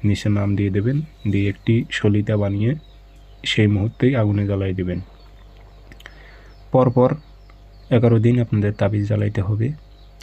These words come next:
ওই একই নিয়মে একই টাইমে আপনারা জ্বালান, আপনাদের শত্রুর জবান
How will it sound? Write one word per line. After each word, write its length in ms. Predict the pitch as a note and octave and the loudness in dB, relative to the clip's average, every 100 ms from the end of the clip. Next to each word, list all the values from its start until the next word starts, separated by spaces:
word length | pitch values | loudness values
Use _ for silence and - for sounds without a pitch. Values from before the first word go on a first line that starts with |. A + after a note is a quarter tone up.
| A#2 | -2
ওই 140 | G#2 | 0
একই 240 | G#2 - A2+ | 0 0 2
নিয়মে 340 | A2 G#2+ A2 | 2 0 -2
একই 200 | G#2 A2+ | 0 0
টাইমে 400 | A2 G#2 G2 A#2 - - - | 0 0 -2 -6 -10 -20 -8
আপনারা 340 | G#2+ - G#2 | -8 -4 -4
জ্বালান, 340 | G#2 G#2+ A2 A2 | 0 0 0 -2
আপনাদের 340 | G#2+ G#2 G2 | -2 -4 -4
শত্রুর 540 | - G#2+ - - A2+ A#2+ - - - - - | -4 -6 -6 -4 -4 -4 -12 -20 -20 -12 -4
জবান 440 | G#2 G#2 G2+ G#2 | 0 0 0 -2